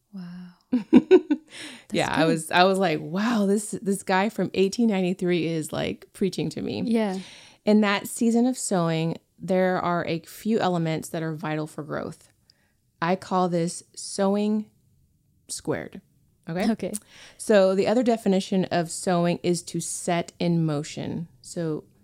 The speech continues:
Speaker 2: you also need a good environment. And when you sow a,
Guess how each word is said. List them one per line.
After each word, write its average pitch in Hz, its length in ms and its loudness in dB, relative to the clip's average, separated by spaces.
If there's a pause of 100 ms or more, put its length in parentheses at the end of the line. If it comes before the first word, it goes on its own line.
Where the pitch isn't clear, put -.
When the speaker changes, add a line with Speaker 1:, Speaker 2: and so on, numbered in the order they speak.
(120)
Speaker 2:
you - 140 -6
also 180 300 -2
need 160 420 -2
a 156 120 -4
good 151 200 -2
environment. 156 540 -4 (1040)
And 180 140 2
when 165 140 4
you 175 80 2
sow 185 560 0 (420)
a, 185 140 2